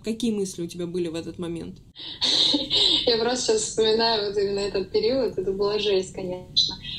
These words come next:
Speaker 2: Но это все воспитание.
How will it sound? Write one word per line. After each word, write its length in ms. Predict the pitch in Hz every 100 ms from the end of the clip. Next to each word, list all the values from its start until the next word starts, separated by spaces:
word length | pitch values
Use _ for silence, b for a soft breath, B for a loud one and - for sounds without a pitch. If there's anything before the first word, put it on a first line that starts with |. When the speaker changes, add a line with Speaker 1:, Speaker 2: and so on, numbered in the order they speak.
| B
Speaker 2:
Но 560 | 208 233 262 262 254 247 - - -
это 340 | 277 294 262
все 680 | - - 240 254 277 269 247
воспитание. 920 | 233 - 233 - 220 214 202 196 196